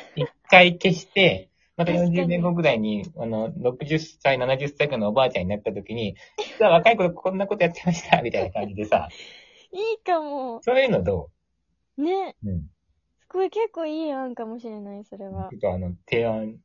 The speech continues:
Speaker 1: これ、
Speaker 2: うん。
Speaker 1: あの、
Speaker 2: ちょっと提案しておく。
Speaker 1: お願いしますよ。<laughs>
Speaker 2: 採用の可能性大だよ。
Speaker 1: うん。<laughs> いいこと話したな。ラジオも無駄じゃないね。
Speaker 2: <laughs> 無駄じゃないね。<laughs>
Speaker 1: あ、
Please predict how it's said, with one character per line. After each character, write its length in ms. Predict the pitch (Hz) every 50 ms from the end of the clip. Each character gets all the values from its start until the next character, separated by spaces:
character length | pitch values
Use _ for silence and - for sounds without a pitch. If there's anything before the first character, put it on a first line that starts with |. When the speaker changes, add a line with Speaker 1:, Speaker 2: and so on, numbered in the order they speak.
| _ _ _ _ _ _ _ _ _ _ _ _ _ _ _ _
Speaker 1:
こ 120 | - 101 101
れ、 200 | 101 101 98 -
Speaker 2:
う 60 | 254 254
ん。 360 | 254 247 240 233 220 208 220 _ _
Speaker 1:
あ 100 | - 190
の、 120 | 196 196 190
Speaker 2:
ち 80 | 294
ょ 40 | 294
っ 20 | -
と 120 | - 254
提 200 | - 277 285 277
案 200 | 277 285 294 302
し 60 | 294
て 140 | _ - 311
お 80 | 302 269
く。 420 | - - - 269 277 277 277 247 196
Speaker 1:
お 120 | - 104
願 120 | 95 95 98
い 20 |
し 120 | 95 - 101
ま 100 | 92 92
す 120 | - -
よ。 100 | - - 151 170 - - - -
<laughs> 320 | 180 - - - - 170 160
Speaker 2:
採 240 | 320 349 349 339 330
用 180 | 339 339 330
の 160 | 320 330 320
可 160 | - - 311 302
能 200 | 302 320 311 311
性 220 | - 302 294 277
大 260 | 240 277 294 285 247
だ 100 | 190 170
よ。 100 | 165 - -
Speaker 1:
う 60 | 302
ん。 40 | 370
<laughs> 1400 | - - 523 508 - - 523 - 277 - - - 571 - - 349 - _ 427 339 _ _ _ _ _ _ _ _ 165
い 140 | 139 135 143
い 60 | 139
こ 80 | 143
と 120 | - - 107
話 340 | - 98 107 117 135 - -
し 20 |
た 120 | - 101 95
な。 340 | 92 92 87 82 98 98 - - - _ _ _ - - - 453 415 - 370 359 -
ラ 180 | - 147 180 165
ジ 100 | 156 151
オ 40 |
も 100 | 131 123
無 140 | 113 113 123
駄 120 | 139 147 151
じ 60 | 175
ゃ 80 | 160
な 120 | 160 156 147
い 40 | 131
ね。 300 | - 175 170 85 - - _ -
Speaker 2:
<laughs> 80 | 175 170
無 200 | 180 262 277 302
駄 180 | 311 349 359 349
じ 80 | 339 370
ゃ 80 | 339 320
な 140 | 320 302
い 100 | 285 262
ね。 240 | 226 214 208 202 - -
<laughs> 1900 | 392 - - - 381 381 - 339 311 339 - 320 302 _ _ _ _ _ _ _ _ _ - - _ - 494 - - - - - - - _ _ _ -
Speaker 1:
あ、 120 | - -